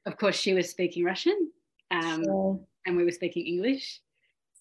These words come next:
Speaker 1: So we had a translator.
Speaker 2: Yeah.
Speaker 1: But it was
Speaker 2: But you
Speaker 1: still
Speaker 2: just got a vibe. It felt right.
Speaker 1: It felt right. Yeah, it
Speaker 2: Yeah.
Speaker 1: felt right. And she was, yeah, she was lovely, and she just wants, she wanted to give back. So
Speaker 2: Wow.
Speaker 1: yeah, like, one of my questions was, "Why,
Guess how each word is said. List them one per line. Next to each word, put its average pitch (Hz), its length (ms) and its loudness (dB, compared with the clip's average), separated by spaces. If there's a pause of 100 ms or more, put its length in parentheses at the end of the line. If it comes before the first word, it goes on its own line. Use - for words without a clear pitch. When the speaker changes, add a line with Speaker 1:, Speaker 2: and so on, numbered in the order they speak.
Speaker 1:
So 180 120 2
we 165 720 -2
had 165 140 -2
a 156 40 -6
translator. 147 640 -4 (460)
Speaker 2:
Yeah. 233 320 -2 (300)
Speaker 1:
But 202 100 0
it 196 60 4
was 196 100 2
Speaker 2:
But 220 120 4
you 226 80 6
Speaker 1:
still 240 120 8
Speaker 2:
just 247 100 -10
got 262 140 10
a 226 60 10
vibe. 175 500 6
It - 180 0
felt 190 260 6
right. 190 360 4 (360)
Speaker 1:
It 349 120 -14
felt 180 200 -2
right. 143 240 -4 (180)
Yeah, 160 120 0
it 196 80 -2
Speaker 2:
Yeah. 202 120 4
Speaker 1:
felt - 100 -4
right. - 420 -14
And 185 100 -8
she 226 120 -2
was, 180 220 -2
yeah, 139 180 0 (640)
she - 120 -10
was 202 80 -2
lovely, 220 440 2
and 185 160 0
she 196 160 -2
just 196 220 -4
wants, 185 220 -4 (120)
she - 200 2
wanted 202 280 0
to 180 80 -6
give 165 200 0
back. 165 220 -4 (340)
So 160 480 -4 (200)
Speaker 2:
Wow. 190 380 -2 (260)
Speaker 1:
yeah, 180 280 -4 (400)
like, 214 180 -2
one 196 100 2
of 175 100 0
my 175 140 2
questions 160 580 -4
was, 170 200 -6
"Why, 170 180 -4